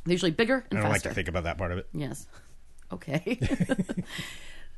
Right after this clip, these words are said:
Speaker 1: So then seven P M, I get this panic phone call from my mom. She's like, <gasps> "Heather's water just broke. She's going into labor. I'm getting in the car now." So basically we had to do this entire system, they did, where my mom and dad can't be around,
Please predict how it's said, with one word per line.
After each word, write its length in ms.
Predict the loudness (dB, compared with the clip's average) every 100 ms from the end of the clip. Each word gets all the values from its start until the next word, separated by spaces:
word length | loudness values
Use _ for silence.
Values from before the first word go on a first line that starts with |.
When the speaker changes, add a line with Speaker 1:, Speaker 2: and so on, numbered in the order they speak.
| -6
Speaker 1:
So 200 | 2 4
then 200 | 6 6
seven 320 | 4 4 6 6
P 140 | 6
M, 180 | 6 6
I 80 | 6
get 140 | 4 4
this 120 | 0
panic 320 | 0 0 2
phone 140 | 2
call 80 | 2
from 120 | 4 4
my 60 |
mom. 200 | 6 4
She's 120 | 4
like, 140 | 2 2
<gasps> 20 |
"Heather's 640 | 0 -2 -2 4 12 12 12
water 120 | 12
just 160 | 12 12
broke. 180 | 12 12
She's 340 | 10 6 6
going 160 | 10 12
into 200 | 12 12
labor. 140 | 12 12
I'm 60 | 12
getting 160 | 12
in 60 | 12
the 60 | 8
car 200 | 6 4
now." 180 | 4 4
So 140 | 4 4
basically 380 | 4 0 2 2
we 80 |
had 120 | 2 2
to 40 |
do 100 | 2
this 160 | 0 2
entire 300 | 4 6 6
system, 600 | 4 0 2 2 2 2
they 160 | 2 4
did, 320 | 4 4 0 -14 -20 -20 2
where 140 | 6
my 140 | 8 8
mom 580 | 8 10 10 8 6 6
and 160 | 6
dad 360 | 8 10 10 8
can't 240 | 0 -2 2
be 140 | 2
around, 380 | 6 6 6 4